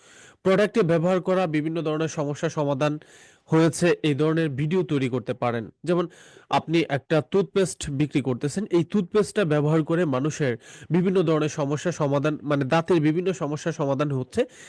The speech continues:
এই যে সমস্যা হচ্ছে, এইরকম সমস্যা হচ্ছে এবং আপনার এই পেস্ট ব্যবহার করে তাদের সমাধান হয়ে যাচ্ছে,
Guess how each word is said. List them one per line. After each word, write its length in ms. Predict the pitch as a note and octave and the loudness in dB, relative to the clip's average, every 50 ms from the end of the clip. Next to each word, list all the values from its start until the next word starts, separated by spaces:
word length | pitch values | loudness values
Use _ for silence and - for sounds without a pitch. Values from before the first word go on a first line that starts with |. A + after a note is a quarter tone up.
| - - - - | -20 -18 -4 0
এই 120 | G#3+ A3 | 0 2
যে 100 | F#3 A3+ | 2 2
সমস্যা 440 | G3 - G3+ F3 F3+ E3+ - F#3+ G3 | 0 2 2 2 0 0 0 -2 0
হচ্ছে, 440 | D#3 C#3+ E3 D#3+ - - - A3 A3 - - | 0 0 0 0 -2 -2 -2 -2 -2 -2 0
এইরকম 480 | A3+ A#3+ A3+ A3 G#3+ - - D#3+ D3 C#3 | 0 2 2 2 0 0 -2 -2 -2 -4
সমস্যা 440 | - F#3 F3 F3 F#3 E3+ - F3 | -4 -2 0 0 0 0 0 0
হচ্ছে 400 | D#3+ E3+ F3 E3 - - A3 A#3+ A#3+ | 2 2 0 0 0 0 0 0 0
এবং 240 | - D3+ E3+ E3+ D#3+ | -2 -4 -4 -2 -2
আপনার 280 | D3+ - - E3+ D#3+ D3+ - _ | -4 -2 -2 -2 -2 -2 0 _
এই 160 | F#3 F3 F3 E3+ - - - - - - _ _ _ _ | 2 2 2 0 -4 -10 -20 -20 -20 -20 _ _ _ _
পেস্ট 300 | E3 D#3+ E3 - - F#3 | 2 2 2 2 0 0
ব্যবহার 360 | E3 F3 F3 D#3+ E3+ F3 E3 | 2 2 4 4 4 2 2
করে 200 | - F#3 F#3+ G3 | 2 0 0 0
তাদের 340 | E3 D#3+ C#3+ C#3+ D#3 D3 D3 | 0 0 0 2 0 0 -2
সমাধান 540 | - - - D#3+ E3+ F3+ G3+ F#3+ G#3+ G#3+ F#3 | -4 -4 -2 -2 0 0 0 0 0 0 0
হয়ে 220 | D3+ D3 C3+ B2 | 0 0 0 -2
যাচ্ছে, 320 | A2+ A#2+ A#2 - - C3+ | -4 -6 -8 -8 -10 -10